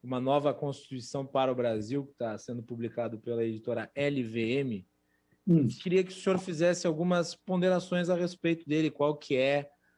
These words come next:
Speaker 1: basicamente, o centro aí da sua proposta,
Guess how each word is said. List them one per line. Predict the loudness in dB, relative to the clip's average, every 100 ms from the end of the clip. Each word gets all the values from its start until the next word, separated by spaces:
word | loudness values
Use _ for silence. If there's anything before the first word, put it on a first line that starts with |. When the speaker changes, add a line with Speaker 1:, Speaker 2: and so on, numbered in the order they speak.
| _
Speaker 1:
basicamente, | -4 0 0 -2 -4 -2 -2 -4
o | -6
centro | -8 -2 0 0 -2 -2 0
aí | 2 2 0 -4 _ _ _ _
da | -6 -6
sua | -2 -2 -2
proposta, | -2 -4 0 2 2 0 -2 0 0 -2